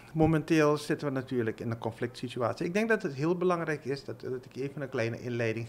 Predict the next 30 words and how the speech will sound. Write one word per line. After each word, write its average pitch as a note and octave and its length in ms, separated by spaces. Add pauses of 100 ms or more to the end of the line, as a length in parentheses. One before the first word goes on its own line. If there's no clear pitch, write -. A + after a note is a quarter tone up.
geef G#2 280
van A2 180
wat G2+ 260
zo'n G#2 280
Zorggroep A2 560
bes - 380 (440)
moet F2 160
doen F#2+ 180
en - 80
zo. - 180 (500)
We C#3+ 100
weten F3+ 280
dat F3+ 160
we D3 80
hier D#3+ 280
in D3 180
het, C#3 260
eh, B2+ 240
in A2+ 140
het A#2+ 120
Caribisch A#2+ 480
gebied A#2+ 320 (800)
een B2 120
groot D3 240
probleem B2 440
hebben A2 340
met, G#2 180 (180)
eh, F2 80 (360)
mensen A2+ 340
met, G2 160